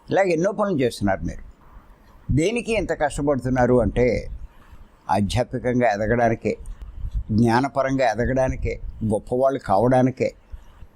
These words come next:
ఇహపరాల్లో గొప్పవాళ్ళు అవ్వడానికే. అందరూ ఆత్మలే. ఇక్కడ స్త్రీ పురుషులంటే ఏమి ఉండదు. స్త్రీ అయిన ఆత్మే, పురుషుడైన ఆత్మే. ఆత్మలమైన మనం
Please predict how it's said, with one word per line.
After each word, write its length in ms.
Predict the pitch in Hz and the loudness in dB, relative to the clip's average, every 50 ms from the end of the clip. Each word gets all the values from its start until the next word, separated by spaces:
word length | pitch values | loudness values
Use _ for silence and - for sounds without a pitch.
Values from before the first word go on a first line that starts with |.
| - - - - | -12 -6 -2 0
ఇహపరాల్లో 840 | 117 131 127 - 170 160 - 147 135 127 123 117 117 113 113 113 127 151 - - - - - - - - | 2 2 2 2 0 0 0 0 0 2 2 2 2 2 2 2 0 0 -2 -4 -10 -8 -6 -2 -2 -2
గొప్పవాళ్ళు 560 | 110 101 98 - - 123 123 131 131 131 113 | -2 -2 -4 -2 0 2 4 4 4 2 2
అవ్వడానికే. 580 | 98 104 113 120 127 127 123 127 123 - - - - - - - - - - - - - - - - - - - - - - - - - - - - - - - - - - - - - - - - - | 0 0 0 0 2 2 2 0 -2 -2 -6 -6 -8 -10 -10 -8 -4 -4 -4 -4 -4 -10 -12 -12 -6 -2 -2 -2 -2 -2 -6 -8 -14 -16 -16 -16 -16 -14 -14 -14 -14 -16 -16 -16 -18 -20 -20 -16 -8 -6
అందరూ 320 | - 92 95 95 117 143 147 | -2 0 2 4 4 4 4
ఆత్మలే. 440 | 139 117 - - - 143 147 143 120 - - - - | 4 2 0 0 -2 0 2 2 0 -2 -4 -8 -8
ఇక్కడ 220 | - - - 104 - - - - | -6 -2 0 0 -2 -2 -4 -10
స్త్రీ 320 | - - - - 117 123 131 143 147 147 - - - - - _ _ | -14 -8 -4 0 2 4 4 4 2 0 -2 -8 -16 -20 -20 _ _
పురుషులంటే 600 | - - 131 127 120 - 147 143 135 131 123 139 123 | -6 -4 -4 -4 -2 -2 0 2 2 2 2 2 4
ఏమి 140 | 120 131 135 | 4 4 2
ఉండదు. 280 | 123 117 120 123 131 120 - - - - - - - - - - - - - - | 2 2 2 2 0 0 -2 -6 -8 -10 -16 -20 -20 -14 -14 -12 -12 -12 -16 -14
స్త్రీ 260 | - - - 110 101 110 | -16 -6 -4 0 2 4
అయిన 240 | 113 120 127 131 135 | 4 4 4 4 4
ఆత్మే, 420 | 135 131 127 - - - 143 151 170 | 4 4 2 0 -2 -2 0 0 0
పురుషుడైన 560 | - - - 117 - - 107 117 117 113 120 | -2 -4 -4 -2 -2 0 0 0 0 0 0
ఆత్మే. 340 | 113 104 - - - - - - - - - - - - - - - - - - - | 0 -2 -2 -4 -6 -6 -6 -6 -8 -10 -14 -14 -14 -16 -16 -16 -18 -20 -18 -6 -2
ఆత్మలమైన 600 | - 113 151 - - 180 175 156 147 139 131 127 123 | 0 0 0 0 0 0 0 2 2 2 2 2 2
మనం 300 | 110 110 110 117 135 | 2 2 2 2 2